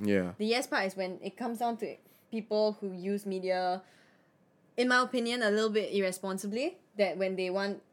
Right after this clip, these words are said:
Speaker 2: a quick following, right, then
Speaker 1: Right.
Speaker 2: they, they share media or content that is, uh, controversial,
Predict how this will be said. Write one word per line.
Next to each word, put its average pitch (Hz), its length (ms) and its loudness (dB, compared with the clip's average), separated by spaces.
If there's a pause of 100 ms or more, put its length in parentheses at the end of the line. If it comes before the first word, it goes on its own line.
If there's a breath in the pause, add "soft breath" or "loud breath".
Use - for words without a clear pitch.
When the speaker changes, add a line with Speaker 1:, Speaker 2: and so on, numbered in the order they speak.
(160)
Speaker 2:
a 208 80 0
quick - 240 -4
following, 196 500 2
right, 165 300 -6
then 113 140 4
Speaker 1:
Right. 107 280 4
Speaker 2:
they, 180 500 0
they 180 340 -2
share 294 280 0
media 247 340 0
or 202 40 0
content 196 600 -4
that 175 220 -6
is, 170 280 -6
uh, 160 180 -4 (1000 soft breath)
controversial, 196 960 0